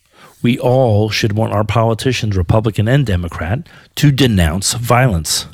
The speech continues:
The Republicans were the first to denounce the storming of the Capitol. They were also the first to denounce all the activity over the summer. The Democrats use it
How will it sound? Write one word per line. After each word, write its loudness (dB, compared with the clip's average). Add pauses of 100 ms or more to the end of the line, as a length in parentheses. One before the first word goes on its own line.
(3750)
The 4
Republicans 4
were 4
the 2
first -2
to -2
denounce 0 (520)
the -4
storming 2
of -2
the -4
Capitol. -10 (360)
They 0
were 2
also 2
the -2
first -4
to -6
denounce -4
all 0
the 0
activity 2
over 2
the 4
summer. 0 (880)
The 0
Democrats 0
use 4
it 0